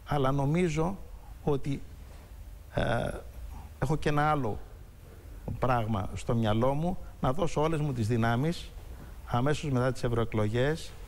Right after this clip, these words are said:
για μια νέα νίκη του σύριζα στις εθνικές εκλογές, γιατί πιστεύω ότι ο Αλέξης Τσίπρας, ε,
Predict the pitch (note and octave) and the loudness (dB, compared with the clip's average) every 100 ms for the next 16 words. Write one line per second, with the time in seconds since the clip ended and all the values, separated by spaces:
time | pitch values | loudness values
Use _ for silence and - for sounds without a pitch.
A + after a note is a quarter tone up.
0 | - - B2+ C#3 C#3 D3 D3 D3+ D3+ C3+ | -12 -2 2 4 4 4 4 4 4 2
1 | B2+ B2 G#2 B2 A2 A#2 - G#2+ A2 A2+ | 0 -2 0 0 2 0 0 -2 0 0
2 | A#2+ A2 G#2 B2+ D#3+ - - - C3+ D3 | 0 0 0 2 0 -2 -8 -4 -2 0
3 | C#3 A#2+ - D3+ E3 D#3 C#3 B2+ C#3 - | -2 -2 2 2 2 0 2 2 0 -2
4 | A#2 C3+ A#2+ C#3+ E3+ - - - - - | -2 0 0 0 -2 -6 -12 -14 -14 -14
5 | - - - B2+ | -14 -8 0 2